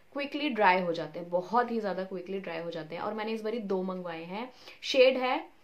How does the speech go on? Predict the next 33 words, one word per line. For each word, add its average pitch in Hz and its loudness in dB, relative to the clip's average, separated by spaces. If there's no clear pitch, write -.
one 220 8
bold 226 8
black 180 -2
and 208 -6
second 233 0
is 294 -12
four 226 8
edgy 190 0
emerald। 180 0
Uh, 190 2
this 226 4
one 247 2
is 262 0
black 175 2
and 190 -4
this 208 0
one 202 -2
is 202 -6
green। 151 -2
Green 233 2
आपने 233 2
मेरे 220 0
को 226 2
कभी 220 -4
लगाए 185 0
हुए 185 -2
नहीं 180 -4
देखा 170 -8
होगा, 160 -4
तो 196 -4
मैंने 180 -4
green 180 -6
भी, 190 -2